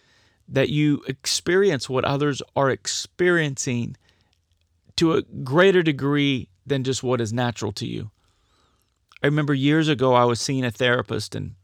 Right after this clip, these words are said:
I battled then, and I still battle now, but not as, not as strong,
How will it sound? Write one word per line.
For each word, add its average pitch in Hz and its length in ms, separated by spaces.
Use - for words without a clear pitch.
I 123 420
battled 139 540
then, 139 340
and 123 260
I 131 100
still 170 240
battle 143 260
now, 127 200
but - 120
not 131 160
as, 120 180
not 151 220
as 135 100
strong, 120 400